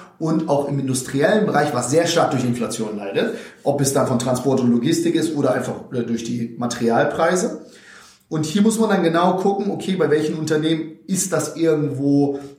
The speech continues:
äh, temporärer Natur? Wo ist das tatsächlich auch so, dass das im, als Kollateralschaden vielleicht mitgefallen ist oder mitkorrigiert hat? Und sind das irgendwie strukturelle Themen,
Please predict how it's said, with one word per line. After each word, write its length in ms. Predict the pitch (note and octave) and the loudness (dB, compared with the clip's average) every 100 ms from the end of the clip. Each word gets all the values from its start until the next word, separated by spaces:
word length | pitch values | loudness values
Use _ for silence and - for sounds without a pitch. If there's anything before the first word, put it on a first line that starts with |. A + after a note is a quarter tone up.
| _ - | _ -2
äh, 540 | C3 B2 A#2+ A#2 - | 2 4 4 0 -2
temporärer 640 | - D#3 F3 F#3 F#3 F3+ | -2 0 2 2 2 2
Natur? 720 | F3+ F3 G3+ G3 G3 G3+ - - | 0 0 0 2 2 2 -2 -4
Wo 260 | A#2+ D3+ | -4 0
ist 180 | D3+ D3 | 0 0
das 160 | D3 - | -2 -2
tatsächlich 520 | C3 - D3 C#3+ - | -6 -2 0 -2 -2
auch 200 | C#3 C3+ | -4 -4
so, 360 | A#2 A#2+ D3 D3+ | -4 -2 0 2
dass 240 | C3 - | 0 0
das 340 | B2+ - - - - - - _ | -2 -4 -8 -18 -20 -20 -20 _
im, 460 | C#3+ C#3+ C3+ A#2+ - - | 0 0 0 -2 -6 -16
als 160 | - - | -12 -6
Kollateralschaden 960 | - D3+ C#3+ B2+ C3+ F3+ - F3+ F#3 F3 | 2 2 2 2 2 2 2 2 2 0
vielleicht 380 | F3+ F3 F3 | -2 -2 0
mitgefallen 720 | F3+ - E3+ - E3+ F3 F3 | -2 -2 -4 0 0 2 0
ist 180 | E3+ E3+ | -2 -2
oder 160 | D3 C3+ | 0 0
mitkorrigiert 800 | D3+ - E3 D#3 C#3+ D#3+ E3 E3+ | 0 -2 -4 -2 0 2 2 2
hat? 200 | E3+ E3+ - - | -2 -4 -10 -12
Und 140 | C3+ C3 | -4 0
sind 200 | D3 F3+ | 2 4
das 220 | D#3+ D3+ | 2 0
irgendwie 240 | D#3 C3+ | 0 0
strukturelle 640 | B2+ - F#3+ G3+ F3+ F#3 F#3 | -2 -2 -2 0 0 2 2
Themen, 640 | F3+ F3 F3+ F3+ F3+ - | 0 0 2 2 0 -2